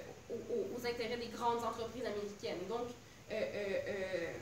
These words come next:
on, on, le, le régime de Batista était là pour opposer, pour, euh, pour, euh, écraser toute opposition, euh, des travailleurs, pour maintenir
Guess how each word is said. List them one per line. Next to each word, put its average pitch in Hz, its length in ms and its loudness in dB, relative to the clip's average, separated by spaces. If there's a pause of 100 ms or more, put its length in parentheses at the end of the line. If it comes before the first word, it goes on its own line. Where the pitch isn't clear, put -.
(380)
on, 202 240 -2
on, - 500 -4
le, 226 120 2
le 233 100 4
régime 294 260 6
de 277 80 6
Batista 254 440 4
était 262 140 4
là 277 100 8
pour 254 500 2
opposer, 269 500 2 (160)
pour, 285 180 4
euh, 240 60 8 (680)
pour, 226 200 -2
euh, 226 120 0
écraser 285 540 8
toute 349 200 4
opposition, 277 580 2 (240)
euh, 226 120 2
des 247 100 0
travailleurs, 247 600 6
pour 240 160 -4
maintenir 277 460 2